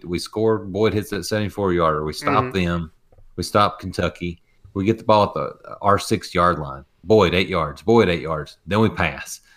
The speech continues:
Speaker 1: Whaley, seven yards. Then we pass for four yards. Then we pass again, incomplete. Boyd, five,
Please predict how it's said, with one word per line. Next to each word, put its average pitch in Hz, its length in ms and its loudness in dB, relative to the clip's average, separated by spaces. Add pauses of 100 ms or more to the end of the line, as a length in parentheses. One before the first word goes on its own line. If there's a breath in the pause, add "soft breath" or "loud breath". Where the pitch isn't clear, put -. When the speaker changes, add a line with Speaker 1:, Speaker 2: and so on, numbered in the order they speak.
(160 soft breath)
Speaker 1:
Whaley, 95 380 2
seven 85 380 2
yards. 69 360 -10
Then 90 100 -4
we 92 100 0
pass 95 300 0
for - 100 -16
four 87 240 0
yards. 85 520 0
Then 98 100 -2
we 101 80 -2
pass 95 320 0
again, 87 200 -2
incomplete. 85 600 -4
Boyd, 104 360 4
five, 101 260 4